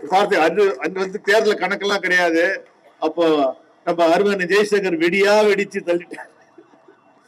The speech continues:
ஆனா, எனக்கு இந்த பகுதி வருவதனால் எனக்கு தே-, மனதிலே ஏற்படுவது உங்கள் புன்னகை, உங்கள் நல்ல ஆதரவு,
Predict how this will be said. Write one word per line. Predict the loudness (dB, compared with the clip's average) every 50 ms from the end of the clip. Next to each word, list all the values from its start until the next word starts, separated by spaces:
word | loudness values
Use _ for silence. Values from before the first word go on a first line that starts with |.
| _ _ _ _ _ _ _ _ _ _
ஆனா, | -2 0 0 2 2
எனக்கு | 0 2 0 0
இந்த | -2 -2 0
பகுதி | 0 2 2 2 4
வருவதனால் | 4 4 4 4 4 4 2 2 4 4 4 4 2
எனக்கு | 0 -4 -4 -4 -6 -4 -2 0
தே-, | 2 2 2 0 -2
மனதிலே | -4 -2 -2 0 0 2 0
ஏற்படுவது | 0 0 -6 -8 -4 -2 -2 -2 -4 -2
உங்கள் | -4 -4 -2 -2 -2 -2 -2 -4 _ _
புன்னகை, | -10 -10 -6 -4 -4 -2 0 0 0 -2 -4 -6 _ _ _ _ _ _ _
உங்கள் | _ -4 -4 -4
நல்ல | -2 0 0 0 2 2 2
ஆதரவு, | 2 2 2 2 2 2 2 2 0 -2